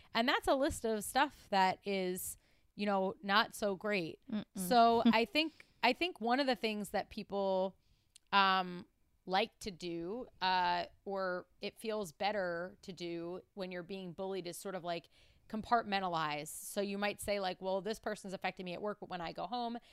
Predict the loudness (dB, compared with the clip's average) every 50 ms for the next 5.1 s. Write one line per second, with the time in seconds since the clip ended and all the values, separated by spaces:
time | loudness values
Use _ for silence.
0 | -20 _ _ -6 -6 -4 -4 -6 -2 -2 -2 0 -2 -4 -6 -6 -8 -10 -10 -10
1 | -6 -4 -4 -2 -2 -2 -4 -4 -4 -8 _ _ _ _ _ _ _ -8 -6 -4
2 | -2 2 4 4 6 4 4 0 -4 -6 -8 -10 -10 -6 -4 -4 -4 -4 -6 -6
3 | -6 -6 -6 -6 -6 -8 -8 -8 -8 -8 -6 -4 -4 -4 -4 -6 -8 -8 -8 -10
4 | -12 -12 -10 -8 -6 -6 -6 -8 -8 -8 -10 -10 -6 -2 -2 0 0 -2 -6 _
5 | _